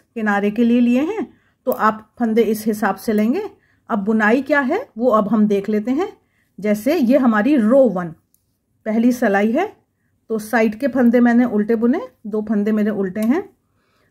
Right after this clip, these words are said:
अब उसके बाद ये मैं एक, दो, तीन, चार,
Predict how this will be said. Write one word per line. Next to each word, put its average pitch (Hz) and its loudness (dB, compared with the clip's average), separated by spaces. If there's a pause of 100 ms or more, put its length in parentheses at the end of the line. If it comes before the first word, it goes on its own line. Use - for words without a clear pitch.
(100)
अब 262 0
उसके 285 -2
बाद 294 2
ये 277 0
मैं 311 0 (1120)
एक, 247 2 (540)
दो, 214 0 (760)
तीन, 233 2 (800)
चार, 190 -2